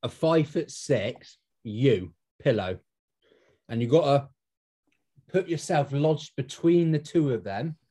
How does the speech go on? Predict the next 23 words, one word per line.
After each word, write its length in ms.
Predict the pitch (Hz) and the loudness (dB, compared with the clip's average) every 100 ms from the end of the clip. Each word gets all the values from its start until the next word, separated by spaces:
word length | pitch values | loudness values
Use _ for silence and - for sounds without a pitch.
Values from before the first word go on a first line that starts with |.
| _ _ _ _ _ - | _ _ _ _ _ -8
your 140 | 120 | -6
head 300 | 117 175 175 - | -4 0 0 0
on 140 | 143 | -2
the 80 | 139 | -2
top 340 | - 185 - | -2 -4 -4
of 120 | 123 101 | -6 -4
it. 220 | 135 - | -6 -8
So 140 | _ 127 | _ -6
it's 100 | 117 | -4
like 140 | 143 | -2
an 100 | 151 151 | -4 -4
upside 380 | 160 - 139 | -6 -2 -2
down 300 | 135 143 123 104 | 2 0 0 -2
U. 320 | 95 139 - _ _ _ _ - | -2 -2 -4 _ _ _ _ -10
You 100 | 110 | -4
put 160 | 160 | -2
your 120 | 139 | -2
head 260 | - 170 160 | -4 -2 -2
onto 300 | 147 139 147 | 0 -2 -2
the 80 | 131 | -6
top 360 | - 180 - | -4 -4 -2
of 100 | 127 | -4
it 220 | 101 131 | -4 -4